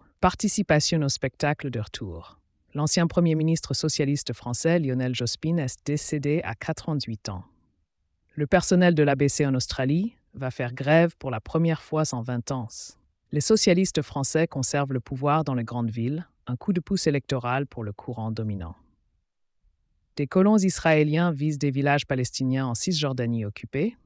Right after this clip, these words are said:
attaquant personnes et biens. Nouvelle panne d'électricité nationale à Cuba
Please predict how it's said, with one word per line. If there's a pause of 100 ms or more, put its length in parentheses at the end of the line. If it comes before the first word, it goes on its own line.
attaquant
personnes
et
biens. (2250)
Nouvelle
panne
d'électricité
nationale
à
Cuba